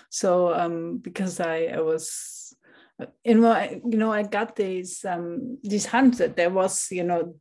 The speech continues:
th-, what you say, you know, you take the mental out, you know, that they were, they were taking it out. But I also, I was always thinking, so, but how do they take it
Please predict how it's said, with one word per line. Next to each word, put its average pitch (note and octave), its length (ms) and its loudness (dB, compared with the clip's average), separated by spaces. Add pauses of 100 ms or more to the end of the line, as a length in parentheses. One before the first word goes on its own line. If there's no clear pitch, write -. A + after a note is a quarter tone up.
th-, G3 120 -10
what A3+ 220 4
you B3+ 120 6
say, G#3+ 320 0
you F3+ 80 -4
know, F3 240 -6
you G#3 120 0
take A#3 300 -2
the G3 80 -4
mental F3+ 680 -2
out, F3 440 -4 (600)
you F3+ 60 -4
know, F#3 160 -2
that F#3 220 -4
they F3+ 80 0
were, E3+ 220 0 (160)
they G3 160 4
were F#3 180 -2
taking G#3+ 520 -2
it E3 160 -10
out. F#3 500 -2
But F3+ 160 -2
I F3+ 180 0
also, F#3+ 500 -4
I F#3+ 160 -6
was G3 380 -8
always G3+ 280 -6
thinking, G3 340 -4
so, G3 140 -6
but F#3+ 260 -4
how A#3 220 2
do G#3+ 140 0
they F#3+ 140 -6
take - 260 -14
it - 280 -14